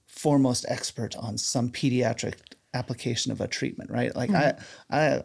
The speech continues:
Speaker 1: I, I having things all around. I know this about me, right?
Speaker 2: Right.
Speaker 1: And I like pushing boundaries in, um, making things better in healthcare, or, um, pushing boundaries in how we work in, as teams in
Speaker 2: Right.
Speaker 1: order to collaborate to,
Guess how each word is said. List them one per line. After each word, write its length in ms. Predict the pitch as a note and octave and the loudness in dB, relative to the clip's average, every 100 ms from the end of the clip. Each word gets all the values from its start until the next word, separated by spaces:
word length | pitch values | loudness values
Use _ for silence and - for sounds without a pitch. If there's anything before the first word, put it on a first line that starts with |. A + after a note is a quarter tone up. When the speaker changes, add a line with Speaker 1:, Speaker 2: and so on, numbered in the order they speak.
| - C3+ | -6 -12
Speaker 1:
I, 360 | B2+ - C3+ | -12 -4 -2
I 40 | C#3 | -2
having 320 | C3 C3+ B2+ | 0 0 2
things 240 | C3 B2 | 2 2
all 120 | B2 | 4
around. 180 | B2 C3+ | 4 4
I 80 | B2 | 6
know 240 | C#3+ G#3 | 8 8
this 220 | G#3+ D#3+ A2 | 8 6 2
about 240 | G#2+ - | 0 0
me, 80 | A#2 | 0
right? 300 | C3 C#3+ - - | 2 2 2 -2
Speaker 2:
Right. 240 | F#3 E3 E3 | -2 -2 2
Speaker 1:
And 280 | C#3+ C3+ - | 4 4 4
I 160 | C#3+ C#3 | 4 6
like 500 | C#3 C3+ C#3 C3+ - _ | 6 6 4 0 -14 _
pushing 360 | - D3+ D3 C3 | 0 2 4 4
boundaries 720 | B2 C#3+ C3+ C3+ B2+ B2 - | 4 6 6 6 4 2 0
in, 560 | B2+ B2+ B2 A#2+ A#2 - - - - | 0 2 4 4 2 -4 -20 -12 -2
um, 400 | B2 A2+ A2 A#2 | 0 2 4 4
making 460 | B2+ C3 B2 A#2 | 2 2 2 0
things 280 | - B2+ A#2 | 0 0 2
better 240 | B2+ A#2+ | 2 4
in 80 | A#2 | 2
healthcare, 640 | A2 C#3 C3 - C3 A2+ A2 | 2 0 0 0 0 2 0
or, 440 | A2+ A#2 A#2 A2+ - - - - | 0 2 2 0 -2 -16 -14 -4
um, 320 | A#2 A2+ G#2+ - | 0 0 0 0
pushing 280 | C#3+ C3+ | 2 2
boundaries 500 | B2+ C3 B2+ B2+ B2 | 2 4 4 4 2
in 480 | - B2+ A#2+ A#2 A2+ - - - - | 0 0 2 2 0 -4 -20 -20 -8
how 260 | - D3 | 0 4
we 180 | C#3 C3+ | 6 4
work 380 | B2+ B2 B2+ - - | 4 2 2 -2 -4
in, 440 | C3 B2 A#2+ A#2 - | -2 0 2 0 -2
as 220 | B2 A2+ | -4 -2
teams 600 | - E3 D#3+ B2+ A#2 A#2 | -2 4 6 6 6 2
in 120 | A#2+ B2 | 2 4
Speaker 2:
Right. 80 | A#2+ | 4
Speaker 1:
order 180 | A#2+ A#2 | 2 0
to 140 | B2 | -4
collaborate 640 | - C3+ C3+ B2+ B2 A#2+ - | 0 4 6 6 4 2 0
to, 400 | B2+ A#2 A#2+ | 2 2 0